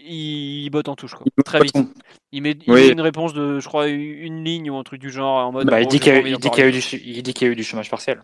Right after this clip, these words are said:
Speaker 3: c'est tout.
Speaker 1: Voilà, c'est ça. Il dit, ouais,
Speaker 2: Oui,
Speaker 1: on a
Speaker 2: exactement, c'est ça. Euh, la France, elle a, on a la chance parce que la France, euh, utilise le chômage partiel contrairement à d'autres pays.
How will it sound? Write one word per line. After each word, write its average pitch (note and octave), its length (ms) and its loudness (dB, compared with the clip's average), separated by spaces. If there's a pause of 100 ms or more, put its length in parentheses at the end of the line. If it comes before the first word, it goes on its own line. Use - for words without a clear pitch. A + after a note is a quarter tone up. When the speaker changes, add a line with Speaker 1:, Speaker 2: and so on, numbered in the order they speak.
(160)
Speaker 3:
c'est - 80 -20
tout. - 100 -20
Speaker 1:
Voilà, C3 200 -2
c'est C3+ 120 -12
ça. - 180 -14
Il C#3 100 -20
dit, E3 160 -4
ouais, E3+ 180 8
Speaker 2:
Oui, F3 140 8
Speaker 1:
on D3+ 40 10
a C3+ 260 4 (360)
Speaker 2:
exactement, C3 340 0
c'est A#2+ 160 -8
ça. G#2+ 220 0
Euh, B2+ 100 -2
la A#2+ 140 4
France, C#3+ 300 -4
elle A#2+ 140 2
a, A#2 160 2
on A#2+ 140 -6
a B2 80 -2
la A#2+ 100 -2
chance C3+ 240 -8
parce A#2+ 140 -10
que B2 80 -12
la A2 100 -6
France, C3 340 -12
euh, G#2+ 220 -10
utilise A#2 280 -18
le A2 60 -18
chômage A2+ 280 -12
partiel A#2 260 -12
contrairement A#2 320 -10
à A2+ 40 -8
d'autres A2+ 140 -18
pays. G#2 200 -18